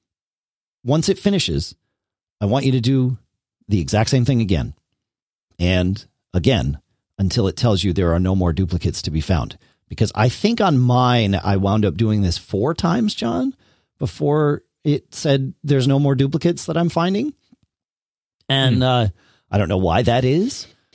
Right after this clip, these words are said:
Speaker 1: Uh, there are third-party apps that you can use to do this too, but, you know, I figured I would use the one just built into contacts. And, uh, and, uh, you know, things are certainly deduplicated on mine.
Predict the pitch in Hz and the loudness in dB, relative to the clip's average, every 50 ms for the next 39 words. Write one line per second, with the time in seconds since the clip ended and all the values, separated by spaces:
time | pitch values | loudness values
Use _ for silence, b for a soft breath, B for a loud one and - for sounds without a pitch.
0 | - - - - 127 113 120 120 139 156 143 127 127 - - 190 220 226 - 170 | -20 -20 -14 -12 -10 -8 -4 -2 0 2 2 2 0 0 0 0 0 0 0 2
1 | 208 202 202 202 185 170 180 - - - 190 147 170 170 151 160 156 156 165 165 | 2 2 2 2 2 2 2 0 -2 -2 0 0 2 2 2 2 2 2 2 0
2 | 147 - - 165 123 151 160 143 147 - - - 185 190 185 165 185 170 - _ | 0 -2 -4 -2 0 0 2 2 0 0 0 0 0 2 2 2 0 -2 -4 _
3 | - - 135 135 127 120 - 139 123 131 123 117 120 113 104 113 117 104 - 117 | -8 -4 -2 0 0 0 0 0 2 2 2 2 2 2 2 0 0 0 0 0
4 | 117 117 117 113 - _ - - 98 - - - 101 90 - 113 92 - - 87 | 2 2 2 0 -2 _ -12 -16 -16 -8 -2 -2 -2 0 0 0 0 0 2 2
5 | 95 104 - 95 87 82 - - - _ _ _ _ - 90 85 85 82 80 82 | 2 2 2 0 0 0 -2 -6 -14 _ _ _ _ -4 -2 0 0 0 0 0
6 | 82 76 69 64 55 50 - - _ _ _ _ _ _ _ _ _ - 147 151 | 0 -2 -2 -4 -4 -6 -10 -12 _ _ _ _ _ _ _ _ _ 0 0 0
7 | 131 - _ - 160 165 170 _ - 190 196 175 139 117 107 - B B B B | 0 -2 _ 0 0 0 0 _ 0 2 2 4 4 4 2 0 B B B B
8 | B B B B B B B B _ _ - - - - 202 208 208 208 202 196 | B B B B B B B B _ _ -16 -10 -4 -2 0 0 0 0 0 0
9 | 170 160 214 170 160 156 156 151 143 147 139 - 190 214 214 190 160 165 160 156 | -2 -2 -2 0 0 2 2 2 0 0 -2 -2 -2 -2 0 0 0 2 0 0
10 | 147 - - 120 135 151 156 135 143 185 151 147 123 117 131 117 110 104 95 95 | -2 -4 -4 -2 -2 0 0 2 0 0 0 0 0 0 0 0 2 0 0 0
11 | 92 92 95 90 92 110 135 151 - - - | 0 0 0 0 0 0 -2 -2 -4 -6 -10